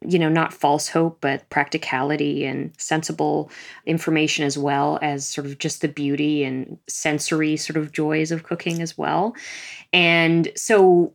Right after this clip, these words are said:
after I graduated, I just put it on my little website, made it sort of freely available.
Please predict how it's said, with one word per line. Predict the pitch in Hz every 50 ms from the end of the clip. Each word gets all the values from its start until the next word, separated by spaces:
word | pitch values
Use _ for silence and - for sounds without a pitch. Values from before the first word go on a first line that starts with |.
| _ _ _
after | 202 208 220 - - 247
I | 220 208
graduated, | - 175 160 160 160 - 160 160 160 156 165 160 156 - -
I | 151 143 143 143 143 143 143 139 139
just | - 156 147 - - - - _
put | - - 170 165
it | 160 - -
on | 151 147 147 143 143 143 143 143 143
my | 143 147 151
little | 147 151 147 147 143
website, | 151 147 143 - - - 151 143 143 143 139 - _ _ _ _
made | - 165 160 151
it | 156 - - -
sort | - 170
of | 151 -
freely | - - 160 151 151 151 151
available. | 147 139 143 143 143 143 143 139 143 143 143 143 -